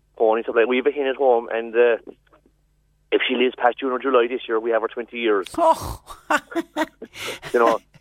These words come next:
Speaker 2: They don't
Speaker 1: And it
Speaker 2: normally live that long.
Speaker 1: No, no, it,
Speaker 2: No.
Speaker 1: it, it, it's anything from three to five years. Now, ducks would be longer. They could live up to, uh, anything from five to ten years.
Speaker 2: Come here, have you a
Speaker 1: Um,
Speaker 2: name on that hen?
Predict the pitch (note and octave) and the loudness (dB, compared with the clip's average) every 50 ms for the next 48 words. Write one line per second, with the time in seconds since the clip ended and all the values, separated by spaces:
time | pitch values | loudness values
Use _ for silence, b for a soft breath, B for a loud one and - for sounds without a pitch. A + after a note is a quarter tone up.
0 | B B B B B B - B3+ B3 D4 D4 C4+ - D4 D4 C#4+ D4 D4+ C#4 B3+ | B B B B B B -2 0 2 2 2 2 4 4 6 6 4 4 2 -2
1 | A#3+ A3+ A#3+ A#3 F#3 A3+ A3+ A#3 A3+ G3 F3 D3+ B2+ A2+ C#3+ D#3 E3 E3 D#3+ D#3+ | -2 -2 -2 -2 0 2 2 2 2 0 0 0 0 2 2 4 4 6 6 4
2 | D#3 D3 D3 D3 C#3 C3+ C3 - - - - - - - B2 - - - E4 - | 4 2 0 -2 -2 -2 -4 -4 -6 -8 -8 -8 -6 -8 -8 -10 -10 -12 -8 -6
3 | - C#3+ - C#3 D#3 E3 E3 D3+ C#3+ C#3 C#3 - D#3 C#3+ C#3 - D3+ C#3+ - C3+ | -6 -4 -2 -2 0 2 2 2 2 -2 -8 -10 -12 -12 -8 -8 -8 -6 -6 -2
4 | - C3+ C3+ C3 C3 B2 B2+ A#2+ B2 - B B B B _ - C3+ C3 - D#3 | 2 2 2 2 2 0 0 -2 -2 -2 B B B B _ 0 0 2 4 4
5 | D#3 D#3 - - D#3+ C#3+ - C#3 C3+ C3+ B2+ B2 A#2+ A#2 A2 A2+ A2 - - _ | 4 4 2 -4 -8 -6 -6 -4 2 4 4 4 4 2 0 -2 -2 -4 -8 _
6 | _ _ _ _ _ _ - A#2 A#2+ - - - A#2+ A#2+ A2+ A#2 - - - - | _ _ _ _ _ _ -6 -6 -4 -4 -6 -4 -2 2 2 2 0 0 0 2
7 | A#2+ A#2 - - _ - - - - - _ - _ _ _ _ _ C#2+ D2+ - | 2 2 2 0 _ -18 -18 -18 -18 -18 _ -20 _ _ _ _ _ -2 -2 0
8 | - - A#2 G#2+ A2+ G#2+ A2+ A2+ G#2 - _ - B2 A2+ A2+ G#2+ - - - - | 0 0 -2 -2 -4 -4 -6 -6 -8 -8 _ 4 4 4 4 0 -6 -10 -10 -8
9 | A#2+ A2 G2+ G2 F#2+ F#2 F2 - _ _ _ _ _ _ _ _ _ _ _ _ | -8 -4 -4 -2 -2 -2 -4 -8 _ _ _ _ _ _ _ _ _ _ _ _
10 | _ _ _ _ _ _ - G#3 A3 A3+ A3 A3+ A#3 G3+ G#3 A3 A3+ A3 A3 A3+ | _ _ _ _ _ _ -6 -4 -2 -2 0 0 0 2 2 2 2 0 0 0
11 | A#3 C4+ C#4 C#4+ D4 C#4 B3+ C#4 C4 A3 F#3+ B3+ C4 B3 F#3 C#3 | 0 0 2 2 0 0 0 -2 -4 -2 -4 -4 -4 -4 -4 -8